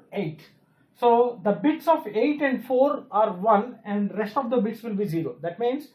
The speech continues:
eight plus four, the result is twelve and the M S B is zero, so that will be a positive.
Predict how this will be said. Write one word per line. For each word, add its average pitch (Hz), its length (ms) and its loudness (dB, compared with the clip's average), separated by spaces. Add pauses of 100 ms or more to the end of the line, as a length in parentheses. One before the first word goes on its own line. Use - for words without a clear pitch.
(280)
eight 247 240 0
plus 269 220 -2
four, 233 400 -2 (360)
the 165 80 -10
result 214 440 -2
is 214 320 -6 (360)
twelve 214 380 2 (180)
and 180 160 -4
the 190 60 0
M 196 160 0
S 208 80 -2
B 208 180 -4
is 180 140 -2
zero, 196 480 -2
so 202 100 -4
that 180 180 -4
will 190 100 -2
be 190 160 -2
a 196 60 -2
positive. 151 540 -4